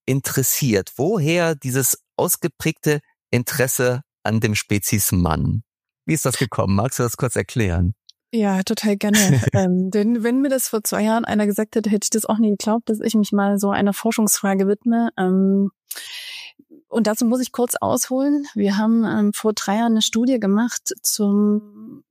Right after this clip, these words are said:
Speaker 2: Thema gewollte Kinderlosigkeit bei Frauen. Ähm, und dieses Thema schlug medial einfach so unglaublich ein. Also wir haben eine riesige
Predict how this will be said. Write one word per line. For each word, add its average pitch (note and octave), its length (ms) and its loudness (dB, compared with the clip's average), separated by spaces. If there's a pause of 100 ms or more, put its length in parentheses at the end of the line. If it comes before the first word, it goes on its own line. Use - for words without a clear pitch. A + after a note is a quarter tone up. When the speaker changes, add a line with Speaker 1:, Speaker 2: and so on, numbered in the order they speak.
(120)
Speaker 2:
Thema G3+ 760 0
gewollte G#3 360 0
Kinderlosigkeit G3 600 -2
bei F#3 100 0
Frauen. E3 480 0 (320)
Ähm, F3 440 2
und F#3+ 240 0
dieses G#3 260 2
Thema F#3 640 2 (240)
schlug - 640 0 (120)
medial G3+ 720 0
einfach G3 260 0
so - 300 2
unglaublich F#3+ 800 0
ein. G3+ 320 2
Also G3 200 2
wir F#3 120 2
haben G3 180 4 (640)
eine G3+ 120 0
riesige F#3 640 0